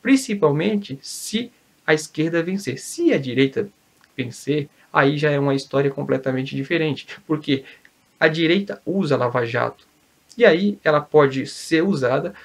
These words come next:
para afastar toda a esquerda do poder por muito mais tempo. Então, a eleição de dois mil e dezoito é extremamente importante.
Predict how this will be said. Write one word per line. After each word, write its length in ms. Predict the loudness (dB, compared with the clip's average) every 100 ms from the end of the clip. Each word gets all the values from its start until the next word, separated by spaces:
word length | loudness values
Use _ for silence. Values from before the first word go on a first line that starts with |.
| -20 _
para 400 | 2 6 6 4
afastar 600 | 2 0 0 -2 -2 -6
toda 360 | -6 -2 0 2
a 20 |
esquerda 400 | 0 -2 -6 -6
do 140 | -6 -4
poder 400 | -2 0 0 -2
por 180 | -4
muito 360 | -2 0 0 0
mais 260 | -2 -2 -6
tempo. 420 | -6 -6 -10 -20 _ _ _ _ _ _ _ _ _ _ _ _ _
Então, 340 | -10 -2 -2 0
a 80 | 0
eleição 680 | 0 -2 -6 -8 0 0 2
de 120 | -2
dois 240 | -4 -4
mil 260 | -2 0 0
e 60 | -2
dezoito 600 | -6 -10 -4 -4 -4 -6
é 100 | 0
extremamente 1300 | 0 -2 -12 _ 2 6 6 4 0 -2 -2 -6 -16 -16 _ _ _
importante. 800 | -8 -2 -4 0 -4 -4 -10